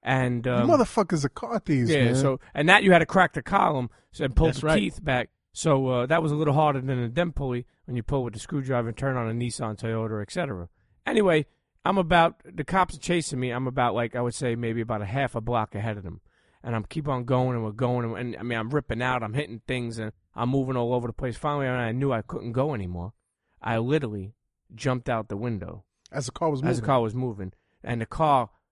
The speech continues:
Speaker 1: crashed into, like, three other cars, and I hid.
Speaker 2: With, with
Speaker 1: And I
Speaker 2: people?
Speaker 1: Yeah, with people, yeah. And I hid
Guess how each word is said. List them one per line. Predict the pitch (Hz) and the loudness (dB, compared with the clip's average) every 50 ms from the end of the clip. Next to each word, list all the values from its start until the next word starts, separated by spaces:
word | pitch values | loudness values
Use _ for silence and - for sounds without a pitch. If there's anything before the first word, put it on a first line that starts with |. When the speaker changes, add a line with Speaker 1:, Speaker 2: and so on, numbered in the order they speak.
| _ _ _ _ - | _ _ _ _ -14
Speaker 1:
crashed | - - - - 165 160 165 139 120 123 - - | -12 -8 -4 2 4 4 6 4 4 2 -2 -6
into, | 113 104 - | -6 -4 -4
like, | 131 110 107 - | -4 -4 -4 -4
three | - 147 143 147 143 147 | -6 -2 0 2 2 2
other | 151 156 135 127 | 2 0 0 -4
cars, | - - 131 110 98 95 95 101 - _ _ _ _ _ - | -8 -6 -4 -4 -4 -4 -4 -8 -12 _ _ _ _ _ -10
and | 127 113 | -8 -6
I | 110 113 110 | -4 -4 -2
hid. | 110 147 156 147 127 113 123 | 0 0 0 0 -2 -4 -2
Speaker 2:
With, | 156 160 151 | -2 -2 0
with | 165 165 - | 0 -2 0
Speaker 1:
And | - | 2
I | |
Speaker 2:
people? | 208 220 - - 135 107 - - | 2 2 2 0 -4 -8 -6 -2
Speaker 1:
Yeah, | - 147 185 156 | 2 2 2 2
with | 131 120 - | 0 -2 -4
people, | - 185 - 160 113 | -6 -8 -8 -6 -6
yeah. | 107 113 120 110 104 _ _ _ _ _ _ _ _ _ _ - | -6 -4 -6 -6 -10 _ _ _ _ _ _ _ _ _ _ -6
And | 120 113 | -2 2
I | 117 | 4
hid | 117 247 | 4 4